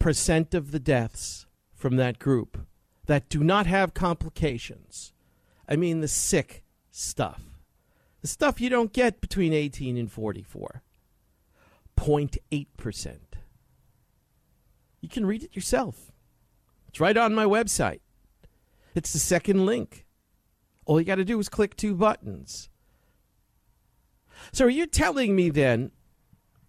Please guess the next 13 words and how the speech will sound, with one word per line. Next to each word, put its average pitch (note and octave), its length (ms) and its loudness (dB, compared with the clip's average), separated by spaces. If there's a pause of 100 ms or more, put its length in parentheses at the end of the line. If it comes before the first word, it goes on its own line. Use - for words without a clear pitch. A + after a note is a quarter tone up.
(680)
that F3+ 160 2
between A3+ 320 0
the G#3+ 120 6
age A3 220 2
of D3 120 -4
zero E3 500 2
and D3+ 160 -4
forty-four D#3+ 600 0
years D#3 280 -2
old, F#2+ 360 -2 (2000)
effectively, C3 1120 -2
the C#3+ 100 -2
percentage F3+ 1120 0